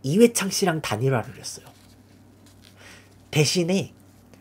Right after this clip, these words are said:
이때 이회창 씨가 대통령 후보를 나가고 그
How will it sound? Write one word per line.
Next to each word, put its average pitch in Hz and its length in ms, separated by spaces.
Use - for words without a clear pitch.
이때 147 260
이회창 180 540
씨가 160 240
대통령 160 460
후보를 151 360
나가고 110 560
그 104 260